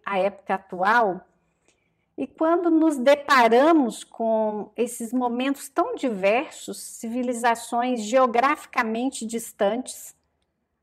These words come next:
temporalmente distantes e com formas de vida tão diferentes. Quando eu vejo uma pirâmide no Egito, quando eu vejo a, a Idade Média,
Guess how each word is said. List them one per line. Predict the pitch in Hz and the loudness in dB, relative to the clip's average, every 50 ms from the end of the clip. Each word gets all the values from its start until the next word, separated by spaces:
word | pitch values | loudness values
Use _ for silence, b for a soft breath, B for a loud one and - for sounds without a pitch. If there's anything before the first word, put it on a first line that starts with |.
| _ _ _ _ | _ _ _ _
temporalmente | - 339 381 427 370 - 330 302 294 294 262 240 233 240 254 294 370 - - 269 | 2 2 4 2 4 6 6 6 8 8 6 6 4 2 2 2 2 2 0 -2
distantes | 226 254 247 240 - - - - 233 240 269 294 - - - - _ - | -2 -2 -2 -4 -4 -6 -2 0 0 0 0 -2 -4 -8 -14 -14 _ -4
e | 320 359 | -4 -4
com | - - - 330 311 320 359 427 440 403 b b b b b b b b | -4 -2 0 4 4 6 6 4 2 -2 b b b b b b b b
formas | - - - - - 294 285 311 339 339 - - 262 240 233 233 226 220 | -20 -18 -16 0 4 6 8 8 6 6 4 -2 -4 -2 -2 0 0 -2
de | 208 202 202 220 214 | -4 -4 -4 -4 -4
vida | 190 190 214 262 294 320 294 233 196 190 - - - _ _ _ | -4 -4 -4 -2 -2 -2 -2 -2 -2 -2 -4 -6 -12 _ _ _
tão | - 339 392 453 508 | 2 4 4 4 2
diferentes. | 508 440 415 - 494 494 466 - 240 202 185 185 185 - - - - - - - _ _ _ _ _ _ | 0 -2 -2 2 2 2 2 2 0 -2 -4 -6 -8 -12 -16 -18 -16 -18 -18 -20 _ _ _ _ _ _
Quando | - 269 262 262 269 | 0 0 2 4 4
eu | 269 | 4
vejo | 247 226 254 254 254 240 240 254 | 4 4 6 6 6 6 4 2
uma | 247 247 | 0 0
pirâmide | 254 - 269 254 233 247 262 285 294 294 262 - 277 | 0 0 2 4 4 4 6 6 4 4 2 2 0
no | 262 254 247 | 2 4 4
Egito, | 240 233 214 - - 214 240 254 254 - - 214 | 4 4 4 2 -2 -2 -2 -2 -2 -2 -4 -6
quando | - - 233 226 233 233 | -4 -2 -4 -2 0 2
eu | 240 233 | 2 2
vejo | 226 214 208 233 240 247 262 247 254 262 262 254 254 240 240 226 202 190 185 180 175 165 b b b b b b b b | 2 2 4 4 6 6 6 4 2 0 2 4 4 4 6 4 4 4 2 0 0 -2 b b b b b b b b
a, | - - 208 214 214 - - 233 | -2 2 2 4 4 4 4 2
a | 233 | 2
Idade | 226 196 247 240 269 269 254 294 | 4 4 6 6 6 4 4 4
Média, | 269 262 233 208 208 226 247 262 269 226 - 202 202 190 185 190 185 | 4 4 4 4 4 6 6 4 2 2 0 0 0 0 0 -2 -6